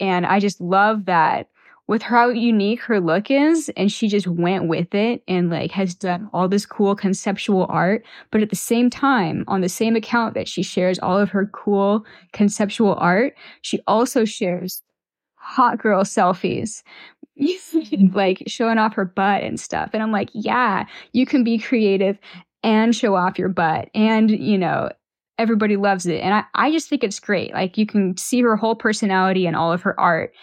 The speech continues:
And I, I think that sometimes people take themselves too seriously and they'll only show, like, one part of themselves that they think is, like,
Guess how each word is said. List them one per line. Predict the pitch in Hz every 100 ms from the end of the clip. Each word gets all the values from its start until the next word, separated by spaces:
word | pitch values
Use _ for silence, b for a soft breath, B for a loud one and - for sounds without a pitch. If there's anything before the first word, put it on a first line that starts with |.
| B B -
And | 202
I, | 202 202 -
I | 220
think | 254 269 -
that | 214 160 -
sometimes | 269 269 240 214
people | 247 208
take | 196 208
themselves | 190 190 185 196 -
too | -
seriously | 190 - 190 185 214 226 247 226 220
and | 185
they'll | 170 156
only | 196 190
show, | 185 - 180 185
like, | 180 160
one | 180 175 175 185
part | 180 180
of |
themselves | 180 175 - 170 165
that | - -
they | 180
think | 180 180
is, | 170 -
like, | -